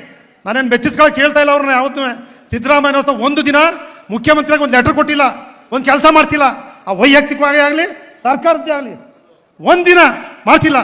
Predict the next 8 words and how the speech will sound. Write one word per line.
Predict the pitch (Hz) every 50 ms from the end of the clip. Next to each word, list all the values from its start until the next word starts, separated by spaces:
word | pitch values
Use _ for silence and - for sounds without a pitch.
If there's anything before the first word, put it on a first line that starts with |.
| - - - - - _ _ _ _ _ -
ಸನ್ನಿಧಿಯಲ್ಲಿ | 220 277 330 359 330 330 320 320
ಹೇಳ್ತಾ | 311 311 302
ಇದ್ದೀನಿ, | 302 294 285 -
ಚಾಮುಂಡೇಶ್ವರಿ | 262 277 294 269 349 220 220 262 247 202 - - - - _ _ _ -
ಸನ್ನಿಧಿಯಲ್ಲಿ. | 214 262 277 277 240 262 247 214 208 233
ಆದರೆ | 247 240 262 269 311 339 339 330 339 330 - - - - - - - - _ _ _ _ _ _ 180
ಈ | 196 190 165 175
ರಾಜ್ಯ, | 196 240 269 - 185 254